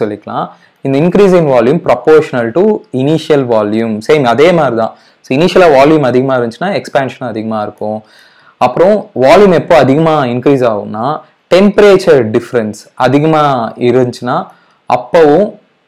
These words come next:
volume அதிகமா increase ஆகும்னு observe பண்றாங்க. So, இது ரெண்டுத்தையும் mix பண்ணீங்கன்னா, delta V வந்து proportional to வி one delta theta அப்படின்னு போட்டுக்கலாம். இந்த proportional எடுத்துட்டா ஒரு constant போடணும்.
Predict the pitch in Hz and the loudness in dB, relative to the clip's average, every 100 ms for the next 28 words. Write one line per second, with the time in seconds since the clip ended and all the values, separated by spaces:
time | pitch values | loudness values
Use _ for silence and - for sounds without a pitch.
0 | _ 127 131 143 170 147 127 139 131 113 | _ 0 4 4 4 2 0 -2 -2 -4
1 | 123 113 110 104 120 123 107 117 110 104 | -4 -2 -2 -4 -6 -6 -2 -4 -4 -10
2 | 101 104 107 _ _ _ - 160 165 160 | -12 -14 -16 _ _ _ 0 2 4 6
3 | 180 185 180 139 131 - 147 113 107 151 | 4 4 2 0 -4 -4 -4 -4 -4 -4
4 | - _ _ - 123 135 143 156 147 127 | -6 _ _ -6 0 2 4 4 2 0
5 | 117 117 110 123 117 - 110 107 156 220 | -4 -4 -4 -2 -2 -4 -10 -6 -2 -4
6 | - _ _ _ 123 135 151 147 151 113 | -6 _ _ _ -2 2 2 2 -2 -2
7 | 113 113 120 117 110 104 107 - - 110 | -2 0 -2 0 -4 -2 -4 -6 -10 -6
8 | 120 113 107 107 117 127 - _ _ 135 | -4 -4 -6 -6 -6 -6 -12 _ _ -2
9 | 127 143 - 190 190 160 135 110 127 185 | 0 0 2 2 2 0 -2 -2 0 2
10 | 147 123 127 123 139 123 113 104 104 147 | 2 -2 -4 -4 -8 -6 -6 -8 -6 -8